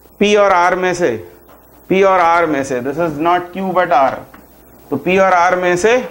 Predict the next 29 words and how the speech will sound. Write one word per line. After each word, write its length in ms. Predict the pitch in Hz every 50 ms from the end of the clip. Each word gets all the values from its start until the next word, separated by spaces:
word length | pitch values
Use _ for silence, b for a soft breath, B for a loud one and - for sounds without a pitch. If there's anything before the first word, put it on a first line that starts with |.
| - - - - - - - - - _ _ _ _ _ _
किसका 400 | 180 170 175 - - 208 202 196 196
potential 680 | 196 170 151 143 165 160 165 160 147 185 185 185 180
higher 360 | - - 127 127 135 135 135 131
होगा 360 | 120 117 117 113 113 104 - - - - _ _ _ _ _ - _ _ _ _ _ - - - - - _ _
जैसा 420 | - - - 127 - 160 143 139 127
option 340 | 113 135 - - - 147 143
में 160 | 147 139 123
कहा 200 | 123 120 117 120
हुआ 280 | 117 113 110 117 110
है। 80 | 110 110
तो 80 | 110 131
इसके 220 | 131 - - 180
लिए 160 | 185 190 180
क्या 200 | 175 185 175 175
करेंगे? 440 | 170 - 151 156 160 170 185 208 214
तो 500 | - - - - - - _ _ - 143
यूं 220 | 139 160 185 190
सोचेंगे 520 | 160 175 175 170 175 185 185 196 202 202 202
कि 80 | 185 202
ये 100 | 202 196
conductor 600 | 196 156 156 170 180 190 185 - - 214 208 208
है, 100 | 214 214 214 - - - - - - - - - - - - - -
Conductor 520 | 135 147 160 175 175 175 175 180 180 185
है 80 | 190 185
तो 60 | 190
इसके 240 | 190 185 - 190 180
भीतर 400 | 160 135 143 170 - 185 180 175
होंगे 280 | 175 175 180 190 190 180
electrons 680 | 156 156 160 160 - - 196 196 208 214 214 208 -